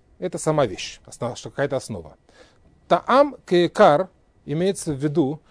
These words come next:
что когда у меня есть какой-то вид пищи, который пропитан вкусом чего-то другого. То есть сама вещь, ну, как пример, картофель. Но в этом картофеле ощущается вкус, например, свинины, например, да,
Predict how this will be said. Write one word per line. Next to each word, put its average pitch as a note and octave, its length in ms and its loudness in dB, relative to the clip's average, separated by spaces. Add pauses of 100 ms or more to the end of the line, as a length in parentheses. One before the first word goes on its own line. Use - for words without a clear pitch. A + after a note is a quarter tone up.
(160)
что - 180 -12
когда D3 180 0
у - 20 0
меня A3+ 120 0
есть G#3 120 -2
какой-то G3+ 340 -4
вид E3 160 -4
пищи, A#2 540 -10 (500)
который G#3 460 2
пропитан A#3 720 -2
вкусом F3 840 -4 (160)
чего-то F#3 420 0
другого. A#2+ 540 -4 (760)
То - 80 -6
есть B2+ 220 -4
сама C4+ 320 6
вещь, C#4+ 200 2
ну, A3+ 220 0 (180)
как - 220 0
пример, G3 400 4
картофель. E3 720 2 (380)
Но D#3 260 -2 (100)
в C#3 80 -2
этом A3+ 240 2
картофеле A3 480 0
ощущается G#3+ 880 0
вкус, - 520 0 (100)
например, F3+ 480 2
свинины, D#3+ 460 -4
например, C3 480 -6 (320)
да, A#2+ 260 -4